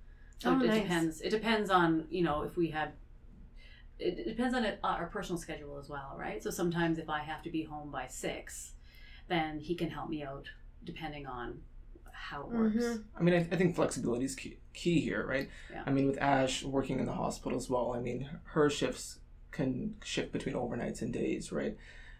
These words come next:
Speaker 3: Um, and with myself in supporting the clinic, I mean, flexibility of my hours can kind of work around hers to continue the care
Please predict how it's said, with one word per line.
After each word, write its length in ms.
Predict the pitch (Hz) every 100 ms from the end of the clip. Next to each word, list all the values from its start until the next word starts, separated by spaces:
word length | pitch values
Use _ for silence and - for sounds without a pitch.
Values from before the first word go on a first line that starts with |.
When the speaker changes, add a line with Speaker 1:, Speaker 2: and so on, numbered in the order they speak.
| -
Speaker 3:
Um, 480 | 127 120 120 117 120
and 160 | 135
with 160 | 135 139
myself 340 | 123 - 123
in 80 | 127
supporting 480 | 120 - - 131 127
the 80 | 113
clinic, 380 | - 110 107 -
I 40 |
mean, 180 | 120 -
flexibility 840 | - 131 - - - 117 127 127 -
of 160 | -
my 260 | 123 127 127
hours 300 | 117 - -
can 220 | - -
kind 220 | - -
of 100 | 135
work 220 | 131 143 135
around 260 | - 127
hers 280 | - 131 -
to 180 | - -
continue 440 | - 135 - 131 123
the 100 | -
care 280 | - -